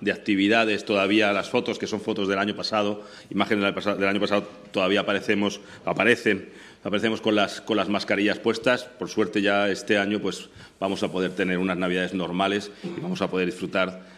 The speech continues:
de todas las actividades, pues, con, con normalidad y a recuperar esas, las Navidades, que son un momento muy esperado por todos, eh, que es un momento también no solamente de ilusión para, para los niños y también para los adultos,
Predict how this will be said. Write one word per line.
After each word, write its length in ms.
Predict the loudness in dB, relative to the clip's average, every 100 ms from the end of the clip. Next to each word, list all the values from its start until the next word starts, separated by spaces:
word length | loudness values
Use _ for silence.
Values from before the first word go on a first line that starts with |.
| -20 -4
de 160 | -2
todas 240 | 0 0 0
las 80 | -2
actividades, 400 | 0 2 0 -2
pues, 180 | -8
con, 220 | -8 -10 -10
con 220 | -6 -2
normalidad 560 | -2 -2 0 2 2 2
y 80 |
a 100 | 0
recuperar 640 | -2 -4 -4 0 0 0 -2
esas, 300 | -4 -2 -2
las 280 | -2 -2 -2
Navidades, 480 | 0 2 2 0
que 120 | -2 -2
son 160 | 0
un 100 | 0
momento 560 | 0 0 0 0 -2 -4 -20 -20 -4
muy 200 | 2 4
esperado 420 | 4 4 4 4
por 180 | 2 2
todos, 480 | 4 4 4 0 -4 -14 -2
eh, 420 | 0 2 2 0 -2
que 80 | -2
es 80 |
un 100 | 0
momento 300 | 2 0 0
también 300 | -2 0 0
no 40 | 0
solamente 720 | 0 0 0 -2 0 0 0 -8 2
de 100 | 2
ilusión 500 | 4 2 4 4 4
para, 420 | 2 2 2 -2 -2
para 180 | -2
los 220 | 0 -2 0
niños 520 | 2 2 2 0 -4
y 60 |
también 300 | -4 -2 -2
para 180 | -2 -2
los 140 | -2 0
adultos, 500 | 2 2 2 0